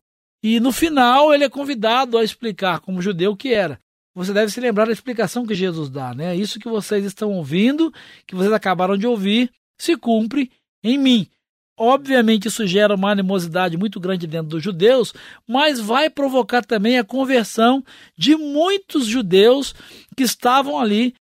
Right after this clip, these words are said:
principalmente aqueles que são conhecidos como os tementes a Deus. Quem são os tementes a Deus? Os tementes a Deus são convertidos ao judaísmo que não querem se submeter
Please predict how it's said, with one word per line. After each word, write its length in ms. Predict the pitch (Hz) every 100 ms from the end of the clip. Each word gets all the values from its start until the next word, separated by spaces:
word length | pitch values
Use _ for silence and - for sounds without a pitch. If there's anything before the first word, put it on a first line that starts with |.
| _
principalmente 500 | 277 294 302 262 254
aqueles 360 | 226 254 254
que 100 | -
são 180 | 233 254
conhecidos 680 | 233 247 214 - 233 233 220
como 320 | - 233 240
os 120 | 233
tementes 680 | - 269 226 233 302 320 202
a 80 | 175
Deus. 320 | 143 135 120
Quem 160 | - 330
são 180 | - 302
os 60 |
tementes 440 | - 262 247 233 220
a 80 |
Deus? 320 | 190 165 147 - - - -
Os 100 | 170
tementes 460 | - 226 294 311 269
a 120 | 240
Deus 400 | 170 202 254 208
são 220 | - 247
convertidos 1000 | 208 277 285 269 214 - 311 381 370 269
ao 100 | 254
judaísmo 680 | 214 233 202 160 160 196 269 - _ _ _ -
que 120 | 294
não 280 | 247 311 269
querem 320 | 247 262 277
se 120 | -
submeter 760 | - 247 240 233 - 190 220